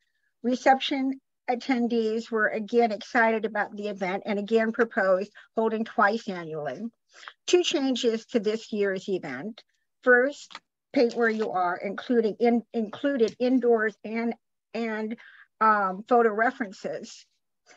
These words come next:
Second was holding, second was holding the event in October instead of late summer. Um,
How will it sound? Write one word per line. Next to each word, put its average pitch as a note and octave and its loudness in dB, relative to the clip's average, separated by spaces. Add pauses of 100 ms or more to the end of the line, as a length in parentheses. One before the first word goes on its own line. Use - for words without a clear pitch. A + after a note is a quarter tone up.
(300)
Second B3+ 2
was G#3+ -6
holding, G#3+ -2 (380)
second C4+ 0
was G#3+ -4
holding A3 0
the G#3 -6
event G3+ -4
in G3+ -4
October G3+ 0
instead G3 -6
of F#3 -2
late F3+ -2
summer. F#3+ -6 (1300)
Um, A3 0